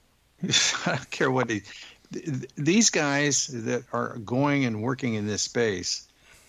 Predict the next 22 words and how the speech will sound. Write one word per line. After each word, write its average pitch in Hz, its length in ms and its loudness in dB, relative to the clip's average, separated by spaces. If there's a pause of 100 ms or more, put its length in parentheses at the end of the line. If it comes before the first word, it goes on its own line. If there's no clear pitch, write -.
(140)
are 123 160 2
a 113 60 2
very 147 260 2
small 131 320 0
universe, 101 680 -6 (680)
and 123 260 -2
most 160 280 2
of 127 80 0
them 120 280 2 (140)
know 123 240 0
each 98 180 -10
other, - 300 -8 (560)
and 117 460 0
they 120 160 2
get 143 200 2
together 131 380 2
all 131 240 0
the 151 80 2
time 127 460 0
in 101 80 -4
different 120 320 -4
locations, 107 680 -2